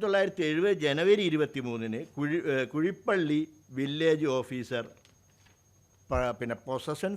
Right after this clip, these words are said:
സർട്ടിഫിക്കറ്റ് നൽകിയിട്ടുണ്ട്. അമ്പത്തിമൂന്ന് ആയിരത്തി തൊള്ളായിരത്തി അറുപത്തിയേഴിൽ ഒരു കേസുണ്ടായിരുന്നു, ഏ, പറവൂർ സബ് കോടതിയിൽ. അതിൽ ഫാറൂഖ് കോളേജ് മാനേജ്മെന്റ് നാല്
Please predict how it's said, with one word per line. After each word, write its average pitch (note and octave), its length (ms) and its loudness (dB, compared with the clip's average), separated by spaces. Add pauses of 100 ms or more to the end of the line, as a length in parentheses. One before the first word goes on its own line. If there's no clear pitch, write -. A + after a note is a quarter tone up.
സർട്ടിഫിക്കറ്റ് A2+ 680 -6
നൽകിയിട്ടുണ്ട്. A2 580 -8 (1300)
അമ്പത്തിമൂന്ന് A3+ 480 2 (100)
ആയിരത്തി F#3 280 4
തൊള്ളായിരത്തി F3 480 2
അറുപത്തിയേഴിൽ D3 720 0 (600)
ഒരു D3 180 -2
കേസുണ്ടായിരുന്നു, C#3 760 2 (640)
ഏ, B2+ 80 2 (120)
പറവൂർ D3 380 4
സബ് A#2+ 220 -2
കോടതിയിൽ. A#2 440 -2 (460)
അതിൽ C#3+ 220 -2 (1080)
ഫാറൂഖ് D#3+ 420 2
കോളേജ് D3+ 380 0 (120)
മാനേജ്മെന്റ് A#2+ 680 -6 (380)
നാല് D#3+ 480 0